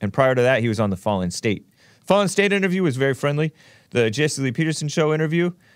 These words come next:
not so much. He told him, he told Jesse Lee Peterson, "You can go to hell <laughs> 'cause you're a false prophet." But anyways, this guy, Pastor Steven Anderson,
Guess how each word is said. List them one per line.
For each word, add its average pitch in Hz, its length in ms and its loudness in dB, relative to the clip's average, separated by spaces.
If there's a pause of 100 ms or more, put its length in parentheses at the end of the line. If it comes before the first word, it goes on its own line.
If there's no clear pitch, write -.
(320)
not 170 200 2
so 180 100 2
much. 175 240 4
He 143 80 0
told 160 300 2
him, 143 120 -4
he 131 140 0
told 135 240 2
Jesse 139 280 0
Lee 131 100 0
Peterson, 131 400 -2
"You 135 100 0
can 131 120 -2
go 123 160 2
to 113 80 2
hell 135 420 0
<laughs> - 300 -6
'cause 123 120 -2
you're 151 140 2
a 107 40 -4
false 131 260 -2
prophet." - 460 0 (920)
But 156 100 6
anyways, 156 440 4
this 139 160 -2
guy, 139 240 4
Pastor 120 340 0
Steven 117 340 -2
Anderson, 107 440 -2